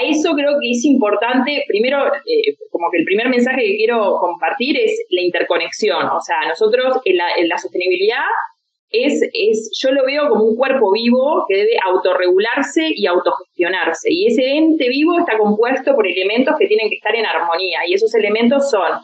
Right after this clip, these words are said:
el ambiente, entiéndase por el ambien-, ambiente todo lo que ingiere ese cuerpo vivo y todo lo que emana ese cuerpo vivo, tiene que ser, eh, la, eh, la inclusión, la parte social, que son todos los sentidos del cuerpo vivo, el tacto, el, el, el, el olfato, el otro, el, el vínculo con el otro,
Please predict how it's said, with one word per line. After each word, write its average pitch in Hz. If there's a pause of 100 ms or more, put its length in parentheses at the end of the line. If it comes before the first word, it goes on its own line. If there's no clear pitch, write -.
(280)
el 175
ambiente, 302 (280)
entiéndase 208
por 202
el 190
ambien-, 233
ambiente 226
todo 254
lo 226
que 208
ingiere 254
ese 226
cuerpo 220
vivo 262
y 208
todo 233
lo 208
que 196
emana 262
ese 240
cuerpo 208
vivo, 269 (340)
tiene 240
que 233
ser, 233 (220)
eh, 196
la, 185 (120)
eh, 165 (540)
la 196
inclusión, 226
la 190
parte 220
social, 277
que 220
son 240
todos 262
los 240
sentidos 226
del 196
cuerpo 196
vivo, 226
el 185
tacto, 214
el, 185
el, 175
el, 175
el 175
olfato, 185
el 202
otro, 240
el, 170
el 127
vínculo 233
con 202
el 233
otro, 247